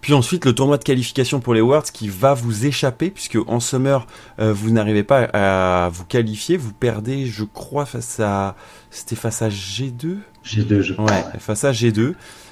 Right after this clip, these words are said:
Speaker 1: Euh, est-ce que là, c'est le, c'est une tri-, c'est, c'est, ça te rend triste à ce moment-là, ou tu... Parce que vous ratez à une marche, finalement, l'idée de passer à une, bah, à... à ce que je dirais tout le monde, petit type de joueur aspire, c'est-à-dire participer aux Worlds,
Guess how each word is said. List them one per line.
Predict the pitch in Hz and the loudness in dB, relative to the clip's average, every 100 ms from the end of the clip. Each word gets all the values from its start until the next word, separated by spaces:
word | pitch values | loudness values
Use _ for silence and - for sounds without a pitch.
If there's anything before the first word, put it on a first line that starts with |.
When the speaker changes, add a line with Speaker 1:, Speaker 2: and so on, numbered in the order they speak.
| - - | -8 2
Speaker 1:
Euh, | 113 117 113 101 - | 6 6 6 4 2
est-ce | 123 - | 0 2
que | 185 | 4
là, | 170 127 | 6 4
c'est | - | 2
le, | 123 117 117 117 113 _ - _ _ | 4 6 6 4 0 _ -20 _ _
c'est | - - - | -12 -6 0
une | 123 117 | 2 2
tri-, | - - - | 0 -4 -4
c'est, | - 117 | -2 -2
c'est, | - 120 117 113 | -2 0 2 2
ça | 110 - - 104 | -2 -8 -2 -2
te | - | -2
rend | 117 | -4
triste | 110 175 202 - 110 120 | -2 0 -2 -4 -8 -6
à | |
ce | 117 | -2
moment-là, | 120 120 127 175 180 | 0 2 2 2 0
ou | 117 | -2
tu... | - 113 110 | -6 -12 -8
Parce | - 113 | -6 -4
que | 117 | -4
vous | 104 | -4
ratez | 107 123 147 | -4 0 4
à | 117 | 4
une | - 131 143 | 4 2 4
marche, | 190 185 - - | 4 2 -2 -4
finalement, | 123 120 123 147 | 0 2 0 -2
l'idée | 135 107 131 | -4 -4 -6
de | |
passer | - 110 - 135 113 101 - - - | -2 -2 -2 0 0 -2 -12 -20 -10
à | 110 | -4
une, | 110 104 98 95 92 | 0 2 0 0 0
bah, | 85 82 | 0 0
à... | 92 92 92 - | 2 0 0 -4
à | |
ce | - | -8
que | 101 - - - | -10 -12 -16 -20
je | - | -6
dirais | 107 107 107 | 2 2 2
tout | 120 | 2
le | |
monde, | 117 123 113 | 4 2 0
petit | - 117 | -6 -8
type | 123 | -6
de | 110 110 | -2 -2
joueur | 98 113 110 - | 2 2 2 0
aspire, | 101 - 123 156 - | -6 -6 -2 -2 -2
c'est-à-dire | - 92 104 | -6 -6 -6
participer | 101 - - - | -8 -10 -8 -2
aux | 98 | 0
Worlds, | 95 139 151 | 4 4 2